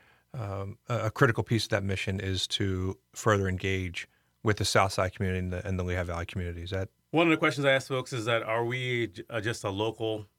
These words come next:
Speaker 2: center or are we actually, like, a regional center?
Speaker 1: Mm-hmm.
Speaker 2: And so I think we can actually act locally, do good locally, but also think regionally too.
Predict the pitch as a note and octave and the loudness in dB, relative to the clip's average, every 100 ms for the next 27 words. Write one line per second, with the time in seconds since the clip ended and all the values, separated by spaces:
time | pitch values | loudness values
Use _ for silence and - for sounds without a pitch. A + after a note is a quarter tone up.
0 | _ _ _ _ - - - _ _ _ | _ _ _ _ -20 -20 -20 _ _ _
1 | _ - G#2+ G#2 G2 G2 G2+ G#2 G2+ G#2+ | _ -6 -2 0 -2 -6 -4 -2 0 2
2 | G#2 G#2 A2 G2+ F#2+ F2 F2 A2 A2 G#2+ | 2 0 -4 -4 -2 -6 -4 -6 -4 -4
3 | F#2+ F2+ - _ _ - G2 D#2 A#2 F#2+ | -2 -4 -12 _ _ -8 -8 -2 2 4
4 | G2+ G#2 - _ _ _ _ G2+ G2 A2+ | 4 2 -4 _ _ _ _ -2 0 2
5 | G#2+ G#2+ B2 A2 A2+ A2+ A2 A2 - A2 | 4 2 0 -2 -4 -4 -2 -2 -2 -2
6 | G#2 G#2 - _ _ _ _ A2 G#2+ - | -2 -2 -12 _ _ _ _ 4 4 0
7 | - - A2 G#2+ G#2+ G#2+ G2+ G2+ A2 G#2 | -12 -6 -4 -4 -2 -2 -2 -4 -4 -4
8 | F2 A2 G#2+ G#2+ G#2+ G#2+ G2+ G2+ G#2 G#2+ | -2 -2 0 -2 -2 -4 -4 -4 -4 -4
9 | A2 A#2 G#2+ F#2+ G2+ A2 G#2+ G#2+ - A2 | -4 -4 -6 -2 -4 0 -2 -4 -4 -4